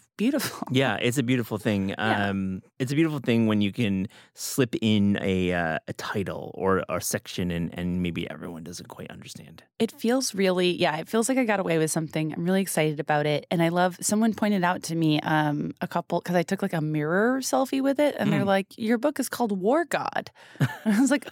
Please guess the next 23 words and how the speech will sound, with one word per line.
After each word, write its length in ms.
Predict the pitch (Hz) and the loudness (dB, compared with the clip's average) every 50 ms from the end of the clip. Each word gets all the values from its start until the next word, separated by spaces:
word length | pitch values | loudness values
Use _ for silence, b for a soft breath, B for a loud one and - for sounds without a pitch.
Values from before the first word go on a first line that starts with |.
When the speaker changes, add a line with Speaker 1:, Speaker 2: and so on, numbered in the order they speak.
| - - | -2 0
Speaker 1:
"Oh, 400 | 349 480 523 466 233 170 175 - - - - - | 4 4 6 6 6 4 4 2 0 -4 -8 -10
<laughs> 100 | 208 196 | -8 -4
Speaker 2:
What? 440 | 170 - 320 - 185 175 190 247 311 | -2 0 2 2 2 2 2 2 2
Speaker 1:
I 60 | 349 | 2
didn't, 360 | 269 285 - 392 392 349 - 294 247 B B 440 B | 2 2 2 2 0 0 -2 -4 -6 B B -2 B
it's 180 | 415 370 - 339 | -2 -2 2 2
War 240 | 160 - 403 440 453 311 | 2 4 4 4 4 4
God 200 | 277 277 262 269 | 4 2 4 2
backwards." 440 | 359 392 415 - - 180 - - | 0 0 -2 -2 -4 -4 -4 -2
Speaker 2:
War 260 | 131 123 139 151 160 156 | 0 2 4 4 4 4
God. 480 | 139 127 104 98 95 95 92 90 104 | 4 2 4 4 4 4 2 2 2
Speaker 1:
Yeah. 160 | 349 359 285 | 2 4 4
Speaker 2:
Okay, 160 | - 196 196 160 | 4 2 2 2
so 300 | - 220 185 170 151 - | 4 4 2 2 2 2
you're 200 | 156 160 170 120 | 2 4 4 4
on 200 | 143 175 185 190 | 4 4 4 4
the 80 | 190 | 2
trail, 440 | - - - 123 104 104 101 101 104 | 2 2 2 4 4 6 6 4 4
and 120 | 85 117 | 4 4
I 60 | 117 120 | 2 2
love 580 | 123 127 147 160 175 175 160 147 117 - - | 4 4 4 4 4 4 2 -2 -6 -6 -2
the 100 | 123 117 | -2 -2
premise 640 | 98 - - 127 113 110 113 110 107 - - - - | -2 0 -2 0 2 4 4 2 2 0 -6 -8 -10